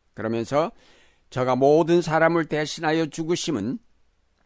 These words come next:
산자들로 하여금 다시는 저희 자신을 위하여 살지 않고 오직 저희를 대신하여 죽었다가 다시 사신 자를 위하여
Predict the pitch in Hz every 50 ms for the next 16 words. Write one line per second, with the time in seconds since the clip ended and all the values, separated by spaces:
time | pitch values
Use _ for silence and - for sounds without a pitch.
0 | _ _ _ _ _ _ _ _ _ _ - - - 160 156 151 160 160 139 147
1 | 147 147 147 143 131 135 143 143 127 143 143 143 - - 147 - - - 196 196
2 | 202 220 214 226 - _ _ _ _ - - 147 147 151 151 - 135 127 131 -
3 | - - 175 175 180 175 160 156 143 135 135 135 127 - 127 123 117 110 113 101
4 | 98 95 - - 104 127 147 196 - _ _ _ _ _ _ - - 131 123 139
5 | 139 - - 143 139 135 139 135 135 131 - - 120 123 131 123 - - 135 131
6 | 127 127 131 135 123 - - 151 139 170 170 - - 160 160 196 202 202 - -
7 | 147 143 - 170 160 - - 139 135 127 - - - 151 139 135 139 123 143 190
8 | 220 170 143 143 135 135 139 151 165 190